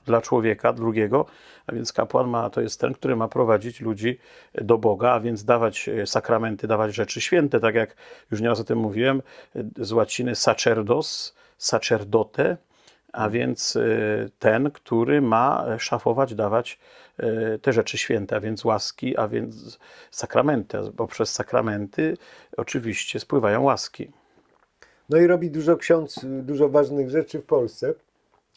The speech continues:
Speaker 2: Tylko ja w ostatnich programach z księdzem i nie tylko z księdzem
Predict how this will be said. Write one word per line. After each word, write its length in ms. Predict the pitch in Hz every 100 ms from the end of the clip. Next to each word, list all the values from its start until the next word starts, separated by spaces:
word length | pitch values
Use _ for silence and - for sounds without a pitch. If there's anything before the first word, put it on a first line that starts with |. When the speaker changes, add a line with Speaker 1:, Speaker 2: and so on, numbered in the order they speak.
| 113
Speaker 2:
Tylko 300 | 120 139 117 - _ _
ja 120 | 127 127
w 100 | 123
ostatnich 420 | - 131 131 113
programach 680 | 123 120 135 123 120 110 - 120 113
z 160 | - -
księdzem 640 | - - 170 151 113 107
i 20 |
nie 140 | 110 120
tylko 240 | 147 131
z 80 | 117
księdzem 460 | - 120 110 117